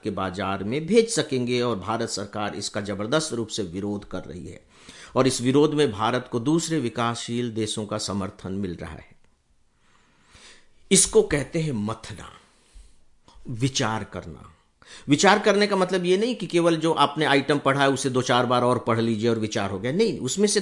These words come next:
thread निकालने की कोशिश कीजिए। तो आप देखिए कि आपने एक साथ कितनी चीजें revise कर ली।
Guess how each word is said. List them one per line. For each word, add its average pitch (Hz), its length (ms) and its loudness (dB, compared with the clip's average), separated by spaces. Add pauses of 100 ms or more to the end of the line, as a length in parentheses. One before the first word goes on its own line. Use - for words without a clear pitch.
thread 180 300 4
निकालने 180 440 0
की 180 120 -8
कोशिश 190 340 -4
कीजिए। - 340 -10 (680)
तो - 60 4
आप 175 240 8
देखिए 202 260 8
कि 233 160 -2
आपने 175 500 2
एक 208 220 6
साथ 202 320 -2
कितनी 226 360 0
चीजें 190 360 0
revise 147 680 4
कर 135 260 2
ली। 92 160 -8